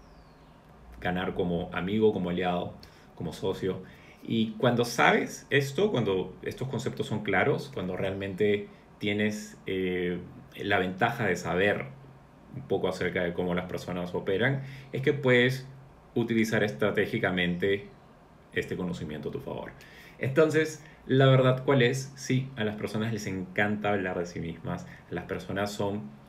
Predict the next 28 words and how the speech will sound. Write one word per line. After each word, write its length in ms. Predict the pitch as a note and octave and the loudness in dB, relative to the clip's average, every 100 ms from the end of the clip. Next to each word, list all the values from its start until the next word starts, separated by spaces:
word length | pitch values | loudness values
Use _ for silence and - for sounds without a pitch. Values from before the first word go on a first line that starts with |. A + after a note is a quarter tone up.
| - - - - - | -20 -20 -20 -20 -4
eh, 220 | C3 - - - - - - - - - - - - - | -2 -2 -6 -16 -20 -20 -20 -20 -20 -20 -20 -20 -20 -14
s-, 220 | - - | -12 -12
son 220 | - C#3+ C3+ | -4 -2 0
protagonistas 720 | E3 B2+ G2 G#2 - G#2+ G#2 | 2 2 2 0 -2 -2 -2
de 80 | |
sus 140 | - E2+ | -6 -8
propias 380 | - - - - | -8 -6 -4 0
vidas. 400 | E2+ - - - | 0 0 -6 -12
Las 120 | - | -8
personas, 600 | F2 - F2 G2 G2+ - - - - - | -8 -4 -2 0 -2 -6 -18 -20 -20 -6
eh, 440 | E2+ E2 E2 - - - - - - | -2 0 -2 -6 -10 -16 -20 -12 2
relacionan 800 | A2 G#2+ G#2 - C3+ D3+ D3+ | 4 6 4 2 4 4 2
todo 180 | B2 G#2+ | 4 4
lo 100 | G#2+ | 4
que 80 | G#2 | 0
sienten, 460 | - A2+ A2+ A#2 G#2+ | -2 -4 -2 -2 -2
escuchan 500 | - G2 F#2 F#2 F2 | -4 -6 -6 -6 -4
y 80 | E2 | 0
ven 420 | F2 F#2 G#2 G#2+ - - - - - - - - | 0 0 -4 -8 -14 -20 -20 -20 -20 -20 -20 -10
consigo 300 | - A2+ B2+ | -6 2 2
mismas. 360 | G2 - - - - - - | 2 -2 -10 -16 -20 -20 0
Y 80 | - | 2
esto, 520 | - - C3 B2 - - | 2 4 4 4 0 -4
eh, 240 | G#2 G#2 - | 0 2 0
es 80 | - | -4
completamente 560 | G#2 G2 F2+ F2 F2 | -2 0 0 0 0
natu-, 320 | F2 E2+ - G2+ | 0 0 -2 -4
natural, 580 | F2+ - G#2 C3 C#3 | -4 -2 2 4 2